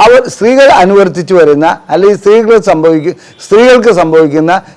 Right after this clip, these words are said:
തെറ്റുകൾ എന്തെല്ലാമാണെന്നുള്ളതാണ് ഞാനിന്ന് നിങ്ങളോട് ഇവിടെ സംസാരിക്കുവാൻ പോകുന്നത്. നമുക്കൊരു ധാരണയുണ്ട്, ഒരു സ്ത്രീ എന്നാൽ അവർക്ക്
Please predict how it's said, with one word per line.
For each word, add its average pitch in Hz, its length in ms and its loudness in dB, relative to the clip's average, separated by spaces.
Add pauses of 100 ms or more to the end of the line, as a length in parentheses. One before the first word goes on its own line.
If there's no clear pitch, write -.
(160)
തെറ്റുകൾ 214 460 2
എന്തെല്ലാമാണെന്നുള്ളതാണ് 156 1040 0 (340)
ഞാനിന്ന് 190 400 0 (420)
നിങ്ങളോട് 175 400 0 (220)
ഇവിടെ 170 260 -2
സംസാരിക്കുവാൻ 143 680 -2
പോകുന്നത്. 107 320 -8 (1040)
നമുക്കൊരു 247 360 2 (120)
ധാരണയുണ്ട്, 170 500 0 (160)
ഒരു 180 180 0
സ്ത്രീ 202 200 -4 (140)
എന്നാൽ 156 220 0 (380)
അവർക്ക് 165 520 -2